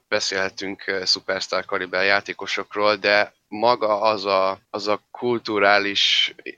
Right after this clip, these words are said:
impact, amit a, amit a csapatba hoznak, az egy, az egy óriási plusz. Stevens is,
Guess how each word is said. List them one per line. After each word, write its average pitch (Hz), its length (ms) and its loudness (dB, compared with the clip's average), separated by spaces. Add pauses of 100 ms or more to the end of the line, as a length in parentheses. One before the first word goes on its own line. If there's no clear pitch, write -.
impact, 107 640 -2
amit 101 300 -4
a, 104 360 2
amit 101 240 -8
a 107 60 -10
csapatba 107 540 0
hoznak, 107 600 -2
az 98 240 -2
egy, 98 380 -4
az 98 180 -6
egy 95 140 -6
óriási 107 420 0
plusz. 104 520 -4 (180)
Stevens 107 760 -2
is, 101 360 -2